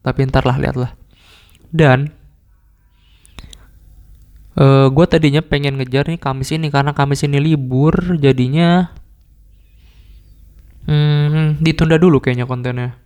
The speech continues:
Dan barusan mendapat kabar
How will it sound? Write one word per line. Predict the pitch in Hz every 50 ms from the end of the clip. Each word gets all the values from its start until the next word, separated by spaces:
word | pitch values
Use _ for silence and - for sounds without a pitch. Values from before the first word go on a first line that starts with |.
| _ _
Dan | - 143 151 156 165 180 202 202 202 - - _ _ - _ _ _ _ _ _ - _ _ _ - - - - - - -
barusan | 143 160 185 185 - 190 160 143
mendapat | 143 135 131 139 135 -
kabar | - - 160 139 127 127 127 135 - - -